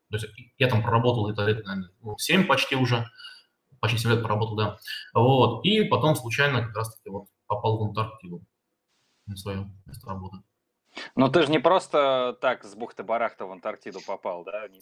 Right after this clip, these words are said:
Speaker 2: не прилетел же туда на вертолете с парашютом и сказал: «Возьмите меня».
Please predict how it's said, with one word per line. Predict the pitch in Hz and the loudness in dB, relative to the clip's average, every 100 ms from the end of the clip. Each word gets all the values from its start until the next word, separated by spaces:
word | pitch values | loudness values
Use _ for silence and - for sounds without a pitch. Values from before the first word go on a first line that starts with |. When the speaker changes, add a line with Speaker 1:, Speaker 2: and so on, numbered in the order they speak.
| - | -20
Speaker 2:
не | 107 | -20
прилетел | 110 120 - 165 156 | -16 -16 -8 -8 -6
же | 135 | -12
туда | 107 107 104 | -8 -6 -6
на | 98 98 | -8 -14
вертолете | 101 - 104 143 - 104 95 95 95 95 | -14 -12 -10 -10 -10 -12 -10 -12 -14 -16
с | - | -14
парашютом | 98 98 - - 98 | -12 -12 -14 -18 -18
и | 98 | -18
сказал: | - 98 92 92 95 | -10 -10 -10 _ -12
«Возьмите | 104 107 120 113 95 | -12 -10 -16 -16 -20
меня». | 92 95 | _ _